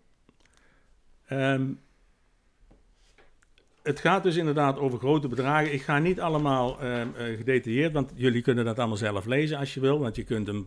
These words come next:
eh, eh, opzoeken op, eh, op de site van de gemeente in Notibus. Dus je kan alles lezen. Ehm, waar het wel om gaat, en tenminste dat trof mij wel ook, ehm, dat heet de zogenaamde veel vo-, voorkomende zorg. Dat is eigenlijk zorg,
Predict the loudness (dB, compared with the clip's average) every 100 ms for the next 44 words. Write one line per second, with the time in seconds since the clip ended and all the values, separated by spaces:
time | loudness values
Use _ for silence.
0 | -8 -8 -8 -12 -20 -20 -20 -20 -14 -10
1 | -8 -8 -8 -10 -6 -6 0 -2 0 -4
2 | -6 -6 -6 -6 -10 -12 -10 -4 -4 -4
3 | -6 -6 0 0 0 -2 -2 -2 -2 -4
4 | -6 -14 -12 -10 -8 -6 -8 -8 -8 -8
5 | -10 -16 _ -20 -20 -20 _ _ -2 0
6 | 0 -2 _ _ -2 2 4 4 4 4
7 | 4 4 2 0 0 2 2 2 -2 -2
8 | -4 0 2 4 4 2 0 -2 -12 -20
9 | -20 -12 -4 -2 -2 -4 -2 -2 4 2
10 | 2 6 8 8 6 4 2 4 4 4
11 | -2 -12 -4 0 4 4 4 2 2 2
12 | 2 -8 -14 -20 -14 -12 -4 0 2 0
13 | 2 4 4 2